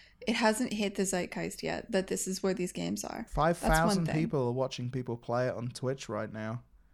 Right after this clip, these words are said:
Speaker 2: I mean, that's
Speaker 1: Mm-hmm.
Speaker 2: uh, that's no small number on Twitch at this time of day right now.
Speaker 1: Yeah.
Speaker 2: That's, uh, that's not bad. Sorry,
Speaker 1: It's
Speaker 2: anyway.
Speaker 1: not bad.
Speaker 2: Yeah, yeah. Um, so what's, so
Speaker 1: So
Speaker 2: what's the deal? What's the deal with Ashen,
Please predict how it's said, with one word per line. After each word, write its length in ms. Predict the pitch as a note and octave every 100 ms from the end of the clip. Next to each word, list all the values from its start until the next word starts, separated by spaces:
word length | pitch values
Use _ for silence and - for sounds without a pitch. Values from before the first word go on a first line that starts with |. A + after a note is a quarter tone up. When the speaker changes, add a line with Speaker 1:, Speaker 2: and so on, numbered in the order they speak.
| _ _ _ - -
Speaker 2:
I 40 |
mean, 140 | A#2+ A#2+
that's 260 | C3+ G#3
Speaker 1:
Mm-hmm. 80 | A#2
Speaker 2:
uh, 60 | A2
that's 280 | C3+ C#3+ -
no 180 | C#3+ D3
small 360 | C#3 C#3+ C#3+ C3+
number 380 | C3+ C#3 A2 G#2+
on 120 | A2+
Twitch 380 | - B2 A2+ -
at 60 | G#2 -
this 180 | A#2 -
time 300 | - A2+ A2+
of 80 | A2+
day 280 | A2 A2+ A2+
right 280 | A2+ A2 G2+
now. 380 | A2+ A2 A2+ - _ - _ _ _ _ _ _ - -
Speaker 1:
Yeah. 300 | G#3 A3 A3+ -
Speaker 2:
That's, 300 | B2 B2+ -
uh, 380 | A2 A2+ A2+ A#2 A#2+ -
that's 220 | A#2+ E3+ A3+
not 120 | A3+
bad. 320 | G3+ A3+ D3+ - _ _ _ _ _ _ _ _ -
Sorry, 260 | - F#3+ D#3+
Speaker 1:
It's 80 | D3
Speaker 2:
anyway. 200 | E3 A#2+
Speaker 1:
not 120 | -
bad. 120 | -
Speaker 2:
Yeah, 200 | D#3 E3 E3
yeah. 460 | D#3+ B2 D3 D#3+
Um, 260 | E3 E3 D#3+ - - - -
so 220 | - - A3
what's, 200 | D4 -
so 260 | - D#4
Speaker 1:
So 40 | C#4
Speaker 2:
what's 160 | B3+
the 80 | A#3
deal? 280 | G#3 D#3+ A2+
What's 200 | B2+ F3
the 60 | E3+
deal 240 | F#3 F3
with 80 | D#3
Ashen, 440 | D3+ - C3 A#2+